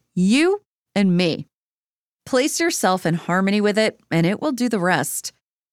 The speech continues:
Disharmony in mind and heart, fear of yourself, or hatred of others closes the gates and shuts you away from your rightful inheritance.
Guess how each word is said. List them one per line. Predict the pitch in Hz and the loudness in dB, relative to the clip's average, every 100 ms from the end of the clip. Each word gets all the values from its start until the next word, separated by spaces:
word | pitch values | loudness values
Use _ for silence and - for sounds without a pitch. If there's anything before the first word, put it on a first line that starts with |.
| - | -4
Disharmony | 190 - 226 233 240 208 | -4 0 2 2 2 2
in | |
mind | 160 165 180 180 | 2 2 0 0
and | 147 | -2
heart, | 151 180 - - - _ _ | 0 0 -2 -8 -12 _ _
fear | - 220 247 | -4 0 0
of | 202 | -2
yourself, | 156 - 175 175 180 - | -4 -2 0 0 -4 -12
or | - | -10
hatred | 156 - 220 180 156 | -8 -6 -4 -2 -2
of | |
others | 151 170 202 202 - _ _ _ _ | 0 0 0 -2 -6 _ _ _ _
closes | - 302 233 160 | -2 0 0 -2
the | 143 | -2
gates | 139 139 - - - | -2 -4 -6 -12 -8
and | - 196 | -4 -2
shuts | - - - - | -2 -6 -6 -4
you | 311 | -2
away | 311 220 160 160 | 0 0 2 0
from | - 165 | 0 -2
your | 156 | -2
rightful | 156 180 185 190 | -2 -2 -2 -2
inheritance. | 190 160 170 185 127 85 - - | 0 0 0 -2 -2 -4 -8 -10